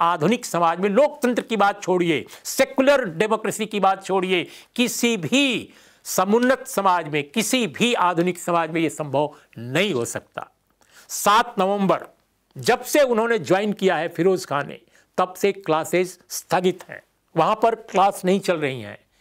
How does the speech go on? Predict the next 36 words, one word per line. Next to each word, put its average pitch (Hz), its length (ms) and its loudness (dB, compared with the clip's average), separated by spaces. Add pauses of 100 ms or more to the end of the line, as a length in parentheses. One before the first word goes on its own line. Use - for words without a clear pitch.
(180)
ये 175 220 2
बात 170 360 2
है 190 120 2
गंगा 170 360 0
जमुना 156 360 -2
तहजीब 156 600 -4 (500)
जिसे 175 220 0
कहते 156 360 -2
हैं, 131 240 -6 (320)
उत्तर 170 280 -2
प्रदेश 160 380 0
का 151 120 0
इलाका, 147 440 0
गंगा 143 300 -4
जमुना 135 320 -6
का - 120 -10
इलाका, - 440 -10 (340)
वहाँ 143 420 0 (260)
जहाँ 127 260 -2
गंगा 139 380 -2
बहती 113 360 -8
है, 98 200 -16 (320)
जिस 190 280 -2
विश्वविद्यालय 160 640 0
की 165 180 -6
स्थापना 160 540 -2
आज़ादी 143 400 -2
की 151 260 -8 (300)
लड़ाई 131 420 0
के 165 160 0
समय 123 260 -8
की 120 200 -12
गई 110 220 -12
थी। - 240 -20 (640)
एक 254 240 2
बात 196 280 0